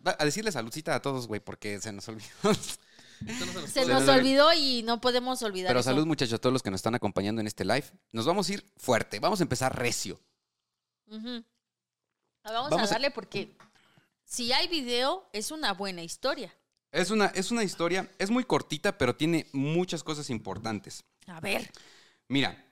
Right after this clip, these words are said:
Speaker 1: les voy a decir quién nos la manda. Nos la manda Mara Ortega Sanz.
Speaker 3: Ok.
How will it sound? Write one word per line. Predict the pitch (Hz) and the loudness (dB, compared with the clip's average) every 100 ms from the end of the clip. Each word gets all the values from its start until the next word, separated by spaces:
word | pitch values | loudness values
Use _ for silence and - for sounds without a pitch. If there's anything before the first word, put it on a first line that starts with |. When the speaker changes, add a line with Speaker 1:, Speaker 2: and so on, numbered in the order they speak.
| _ _ _ _ _ _ _ _ | _ _ _ _ _ _ _ _
Speaker 1:
les | 123 147 | -6 0
voy | 208 | 2
a | |
decir | 233 214 190 | 2 -2 -4
quién | 214 | 0
nos | 202 | 2
la | 147 | 4
manda. | 135 139 | 2 0
Nos | 120 | 0
la | 123 | 2
manda | 156 185 202 | 2 0 -2
Mara | 120 147 165 _ | 0 0 -2 _
Ortega | 117 107 - 131 139 - | -2 -2 -2 -2 -2 -4
Sanz. | - 107 78 - _ _ _ _ | -4 -4 -6 -14 _ _ _ _
Speaker 3:
Ok. | 208 196 | -14 -8